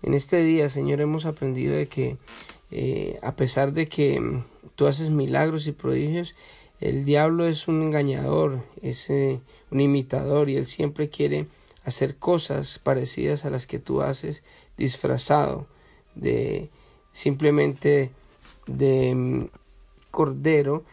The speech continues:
pero realmente es, es como dice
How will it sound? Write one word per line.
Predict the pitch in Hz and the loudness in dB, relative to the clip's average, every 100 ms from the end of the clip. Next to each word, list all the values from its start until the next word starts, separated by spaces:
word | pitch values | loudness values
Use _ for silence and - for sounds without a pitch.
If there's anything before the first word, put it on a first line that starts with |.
| - - _ - | -20 -20 _ 2
pero | 190 160 156 170 - - | 4 4 2 -2 -12 -10
realmente | - 135 135 143 156 156 139 143 143 - - | 2 4 4 4 2 0 -4 -12 -14 -20 -16
es, | - 127 - - - | -4 -4 -4 -14 -6
es | 143 143 139 135 | 0 2 2 -2
como | - 151 139 135 - | 0 0 2 0 -2
dice | 139 135 151 | -4 -2 0